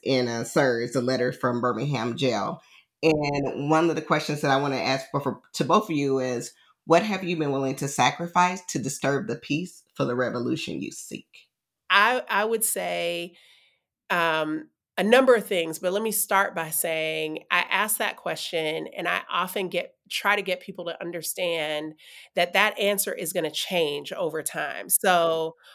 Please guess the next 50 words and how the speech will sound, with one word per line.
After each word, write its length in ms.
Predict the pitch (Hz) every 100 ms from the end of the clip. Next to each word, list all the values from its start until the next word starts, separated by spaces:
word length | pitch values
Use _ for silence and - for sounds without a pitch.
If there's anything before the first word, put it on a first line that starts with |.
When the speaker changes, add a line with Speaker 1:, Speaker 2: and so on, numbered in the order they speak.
| -
Speaker 2:
what 240 | 170 214
I 100 | 226
was 200 | 214 180
willing 380 | 180 185 180 175
to 80 | 170
sacrifice, 1000 | - 170 175 165 - 160 160 160 156 -
you 160 | 220 208
know, 380 | 175 165 160 165
and, 160 | 165 165
and 140 | 180 175
my 180 | 180 208
story 560 | - 196 180 175 170
and 100 | 165
the 60 | 156
way 160 | 165
I 80 | 165
came 240 | 160 175 165
about 260 | 156 -
this 200 | 160 -
work 220 | 170 151 -
is, 240 | 156 -
is, 400 | - 156 151 - -
um, 260 | 151 151
Sh-, 220 | 160 - -
uh, 160 | 165 170
Sharonda 400 | 165 - 185 175
and 100 | 170
I 60 | 160
have 220 | 165 147
different 280 | 180 175 -
origin 320 | 160 160 160
stories 420 | 156 165 151 151
in 140 | 165 156
this 200 | 156 -
way, 300 | 170 160 156
similar 560 | - 240 175 165 156 _ - - _ -
personal 500 | 269 262 190 170 175
origin 280 | 175 165 175
<laughs> 0 |
stories, 520 | - 208 196 - 240 175
but, 340 | 196 180 180 - - -
uh, 200 | 196 180 180
in 100 | 180
terms 300 | 180 185 175
of 140 | 160 -
in 200 | 190 190
the 80 | 160
work, 320 | 170 170 165
I 140 | 165 170
started, 720 | - 185 180 170 170 170